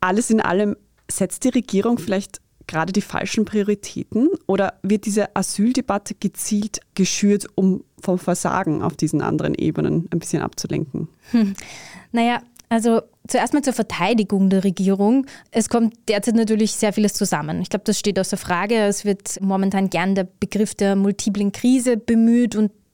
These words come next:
Speaker 2: das stimmt natürlich auch. Gleichzeitig finde ich, wie ich vorher schon kurz erwähnt habe, es ist natürlich auch in Ordnung, über das Thema Flucht und Asyl zu diskutieren, gerade wenn die Zahl der Anträge wieder deutlich steigt. Aber wichtig ist, glaube ich, dass man die Dinge auch alle in Relation setzt. Ich glaube,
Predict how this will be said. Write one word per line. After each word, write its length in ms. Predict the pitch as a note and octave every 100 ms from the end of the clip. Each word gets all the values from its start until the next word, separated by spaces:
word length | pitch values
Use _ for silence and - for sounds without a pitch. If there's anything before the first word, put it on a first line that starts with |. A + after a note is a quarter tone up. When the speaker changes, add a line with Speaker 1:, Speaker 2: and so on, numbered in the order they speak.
| _ -
Speaker 2:
das 140 | -
stimmt 360 | - A3+ G#3+ G3
natürlich 480 | F3 - E3+ -
auch. 260 | - - - - - - - -
Gleichzeitig 460 | - A3+ - C4 B3
finde 200 | - B3+
ich, 140 | C4 -
wie 140 | A3
ich 140 | A#3+ -
vorher 220 | - A#3
schon 140 | A#3
kurz 180 | A#3 A3
erwähnt 340 | A3+ G#3 A#3 A#3+
habe, 120 | A3
es 180 | F3+ G#3
ist 80 | A3
natürlich 440 | A3 A3+ C4 -
auch 140 | G#3+ A3
in 120 | G#3+
Ordnung, 380 | E3 D#3 A#3 A3
über 140 | G#3+
das 180 | G#3 -
Thema 440 | - G#3+ G#3+ A3 G3+
Flucht 500 | - G#3+ D4 - -
und 300 | A3 G#3+ G#3
Asyl 460 | - - B3 C4+
zu 120 | -
diskutieren, 680 | G3 G3+ - G3 - G#3+ C#4 - - -
gerade 300 | A3 F#3 G#3+
wenn 260 | A3 A3 G#3+
die 120 | G#3+
Zahl 400 | - F3 F#3 G3+
der 120 | G#3+
Anträge 460 | A3+ C4+ A#3+ G#3 F#3+
wieder 200 | F#3+ F3+
deutlich 420 | F3+ B2 - -
steigt. 320 | - - - - - - - - _
Aber 460 | F#3+ F3+ A#3+ C#4 -
wichtig 360 | A3 A#3 C4 A#3+
ist, 100 | -
glaube 140 | A#3+
ich, 40 |
dass 140 | A#3+ A#3
man 120 | A#3
die 100 | G#3
Dinge 340 | A#3 A#3+ A#3+
auch 100 | G#3+ -
alle 160 | G3+ A3
in 140 | A3+
Relation 640 | A3 A3 A3 - A3 A#3+
setzt. 500 | A3 F3 C3 - - -
Ich 120 | A3
glaube, 180 | A3+